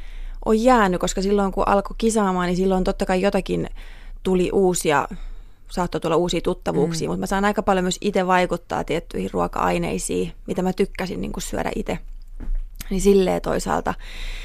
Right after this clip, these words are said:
Speaker 1: ei oo, ei oo mitään semmoista ihmeellistä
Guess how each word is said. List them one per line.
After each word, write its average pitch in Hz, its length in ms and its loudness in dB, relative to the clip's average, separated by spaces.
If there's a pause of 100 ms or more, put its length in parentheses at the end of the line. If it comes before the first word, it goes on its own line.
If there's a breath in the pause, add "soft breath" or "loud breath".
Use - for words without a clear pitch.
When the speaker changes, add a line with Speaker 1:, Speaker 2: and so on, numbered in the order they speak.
(480 loud breath)
Speaker 1:
ei 185 240 6
oo, - 220 2 (180)
ei 185 240 2
oo 185 60 2
mitään 185 340 2
semmoista 190 340 0
ihmeellistä 175 800 2